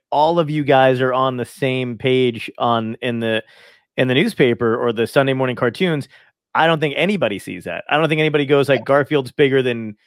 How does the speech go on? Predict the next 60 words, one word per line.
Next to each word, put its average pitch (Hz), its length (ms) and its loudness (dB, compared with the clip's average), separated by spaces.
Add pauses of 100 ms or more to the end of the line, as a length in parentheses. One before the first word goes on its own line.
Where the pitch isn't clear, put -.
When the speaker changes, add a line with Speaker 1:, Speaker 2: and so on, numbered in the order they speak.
(300)
Speaker 1:
Gra-," 143 180 -2
you 147 80 0
know 151 60 2
what 147 100 4
I 143 40 4
Speaker 2:
Yeah. 135 100 0
Speaker 1:
mean? 160 120 -2
Because 135 300 -4
you're 135 200 0
Speaker 2:
Probably - 280 4
Speaker 1:
all 131 200 2
Speaker 2:
not. 131 100 -6
Maybe 175 240 4
not. 101 260 -6
Yeah. 175 320 2 (380)
Yeah. 131 280 4 (200)
Speaker 1:
Yeah. 160 240 4
Speaker 2:
Yeah. 120 180 4 (360)
I, 233 180 0
I, 226 220 2
Speaker 1:
But 180 100 0
Speaker 2:
I 226 60 4
Speaker 1:
that 214 100 6
Speaker 2:
hear 196 100 2
Speaker 1:
you're, 175 80 2
Speaker 2:
you. - 100 -2
I - 140 -4
Speaker 1:
you're 170 100 -2
right. 190 240 0
That 143 100 2
is 147 100 0
an 156 80 -2
interesting 139 380 -4
point 131 200 -2
of 110 40 -4
view 127 160 -2
to 113 220 2
ha-, - 60 -8
like, 117 180 -2
that 117 140 0
it's 110 140 -4
like 107 360 -2
they're 113 360 -2
actually, 110 600 -2
you 120 80 -8
know, 95 320 -6 (560)
have 113 200 0
a 107 60 0
stronghold 104 600 -4
on 98 140 -2
the 95 40 -6
market. 98 460 -6 (600)
Speaker 2:
Yeah. 202 880 -2
And 202 140 0
I, 185 100 -2 (100)
I 202 40 2
don't 262 260 0
mean 202 240 0
that 160 220 2
to, 127 160 -4